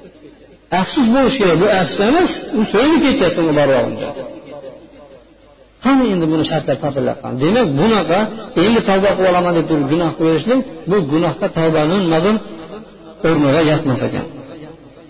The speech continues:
Navbatdagi foyda, kishi bir inson haqida biron bir yomon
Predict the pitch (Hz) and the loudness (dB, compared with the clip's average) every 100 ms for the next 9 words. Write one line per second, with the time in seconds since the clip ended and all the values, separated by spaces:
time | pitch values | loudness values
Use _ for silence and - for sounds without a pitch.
0 | 147 - - - - - _ _ _ _ | -20 -20 -20 -20 -20 -20 _ _ _ _
1 | 123 139 220 226 - 185 165 196 214 - | -2 2 4 2 2 0 2 2 0 -6
2 | 175 165 220 226 - 165 - - - - | -14 -12 -14 -16 -18 -20 -20 -20 -20 -20
3 | - - - - 151 131 165 208 151 147 | -20 -20 -8 0 2 2 2 0 -4 -12
4 | 131 185 202 151 139 139 202 - 151 135 | -12 -16 -16 -18 -18 -20 -20 -20 -20 -20
5 | 151 - 151 147 131 _ _ _ _ _ | -20 -20 -20 -20 _ _ _ _ _ _
6 | _ _ _ _ - - 226 170 214 - | _ _ _ _ -10 -4 -2 0 0 0
7 | 180 165 208 170 170 165 175 156 139 190 | -2 -2 -2 -4 -4 -4 -2 0 0 0
8 | 175 160 143 147 170 | 0 0 2 2 2